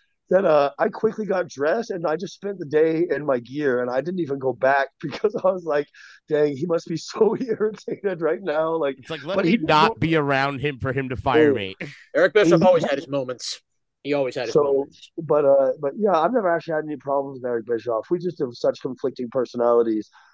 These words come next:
Speaker 1: that, like, I wouldn't wanna work for him 'cause I think he'd <laughs> fire me pretty quick
Speaker 2: Mm.
Speaker 1: for <laughs> hot boxing trailers and stuff.
Speaker 2: <laughs> Yeah, that'd
Speaker 1: But
Speaker 2: probably be it. But no, but that's a, that's a hilarious Eric Bischoff.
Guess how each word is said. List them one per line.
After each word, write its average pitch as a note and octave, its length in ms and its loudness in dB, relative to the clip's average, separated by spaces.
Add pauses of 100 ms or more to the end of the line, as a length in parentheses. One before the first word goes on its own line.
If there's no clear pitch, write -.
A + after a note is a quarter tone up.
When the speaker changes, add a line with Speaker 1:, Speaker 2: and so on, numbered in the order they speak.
(200)
Speaker 1:
that, A2+ 140 4
like, A#2 280 6 (180)
I C3 100 6
wouldn't C#3+ 340 4
wanna E3 140 6
work C3+ 260 6
for D#3+ 220 6
him D#3 80 2
'cause - 160 -10
I G#2 100 -2
think B2+ 180 -6
he'd A#2+ 200 -8
<laughs> - 0 -
fire C#3+ 300 4
me C#3 80 4
pretty C#3 320 2
quick B2 280 6 (440)
Speaker 2:
Mm. - 100 -12
Speaker 1:
for E3 300 4 (160)
<laughs> - 140 -16
hot D#3+ 140 2
boxing C#3 360 -2
trailers B2+ 480 0
and A2+ 100 -12
stuff. A2+ 360 -4
Speaker 2:
<laughs> C3 140 -12
Yeah, E3+ 200 0
that'd D3+ 240 2
Speaker 1:
But - 60 6
Speaker 2:
probably G2+ 240 -4
be G#2+ 180 -6
it. G#2 80 -4
But E3 160 0
no, E3+ 120 0
but D3+ 120 -4
that's E3 180 -6
a, E3 300 -4
that's F#3+ 180 -2
a A3 60 -2
hilarious D3 600 -2
Eric A#2+ 260 -2
Bischoff. F#3 340 0